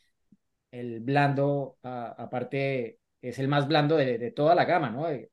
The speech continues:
Pirelli ha traído lo más blando para este Gran Premio de Hungría, que es un paso, digámoslo, entre comillas, arriesgado respecto a lo que ha traído en el pasado,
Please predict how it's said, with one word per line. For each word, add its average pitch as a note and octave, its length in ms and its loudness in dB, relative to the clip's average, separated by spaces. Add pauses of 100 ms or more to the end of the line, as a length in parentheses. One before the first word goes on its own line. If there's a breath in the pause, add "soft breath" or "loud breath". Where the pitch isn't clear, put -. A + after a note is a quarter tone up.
(160)
Pirelli B2+ 320 -2
ha D3 80 0
traído D#3 300 2
lo C#3+ 140 2
más C#3 220 0
blando E3+ 360 2
para C3+ 160 0
este C3+ 140 -6
Gran C#3+ 200 -2
Premio D#3 180 -4
de C#3 60 -2
Hungría, B2+ 320 -2
que B2 320 -4
es - 220 -10
un D#3 180 -8
paso, D#3+ 320 0
digámoslo, C#3+ 640 -2 (220)
entre B2+ 220 -8
comillas, C3+ 460 -2
arriesgado D#3 680 4
respecto C#3+ 420 -4
a - 20 0
lo B2 100 -4
que B2+ 100 -6
ha - 40 -8
traído D3+ 300 2
en E3+ 80 -2
el D#3 100 -6
pasado, C3+ 540 -2